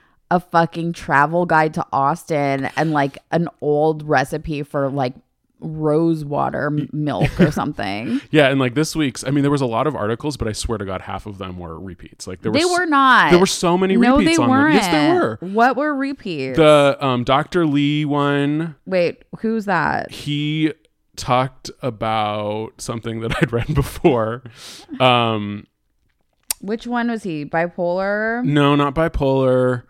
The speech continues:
Speaker 1: Creating a new narrative with your partner?
Speaker 2: Perhaps. I just remember his name. Let's see. Um, yeah, maybe it was the creating new whatever with your partner.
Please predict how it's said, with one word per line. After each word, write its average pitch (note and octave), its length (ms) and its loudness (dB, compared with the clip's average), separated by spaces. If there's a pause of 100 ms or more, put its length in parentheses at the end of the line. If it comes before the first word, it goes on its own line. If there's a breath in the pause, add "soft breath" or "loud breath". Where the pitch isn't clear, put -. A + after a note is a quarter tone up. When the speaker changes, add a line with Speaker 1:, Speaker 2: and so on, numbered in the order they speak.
(140)
Speaker 1:
Creating F#3 360 -4
a F#3 40 -6
new F#3 160 -6
narrative E3 400 -6
with F3 120 -8
your E3+ 140 -10
partner? G#3+ 760 -10 (160)
Speaker 2:
Perhaps. - 1080 -12
I B2 60 -12
just C#3+ 200 -12
remember C#3+ 260 -6
his A#2+ 180 -8
name. A2+ 320 -6
Let's G2+ 160 -10
see. G2+ 220 -6 (600 soft breath)
Um, G2+ 500 -6 (1500)
yeah, A#2+ 100 -6
maybe A#2+ 220 -4
it C#3 60 -4
was B2 160 -8
the A2 100 -6
creating G2 640 -8 (800)
new F#2+ 640 -8 (680)
whatever F#2 420 -12
with F#2 140 -14
your G2 80 -12
partner. F#2+ 520 -12